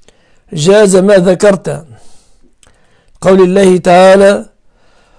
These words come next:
"وقد فصل لكم ما حرم عليكم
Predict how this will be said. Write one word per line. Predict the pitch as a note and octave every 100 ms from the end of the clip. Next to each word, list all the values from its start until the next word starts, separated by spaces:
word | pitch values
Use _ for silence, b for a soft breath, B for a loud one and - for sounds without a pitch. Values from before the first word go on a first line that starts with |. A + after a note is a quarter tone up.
| -
"وقد | - G3
فصل | - G3+ - G#3 F#3 G3
لكم | G3+ G#3 F#3
ما | E3+ D#3
حرم | F3+ F#3+ F#3+ F3
عليكم | E3 G3 G3+ G#3+ G3+ F#3+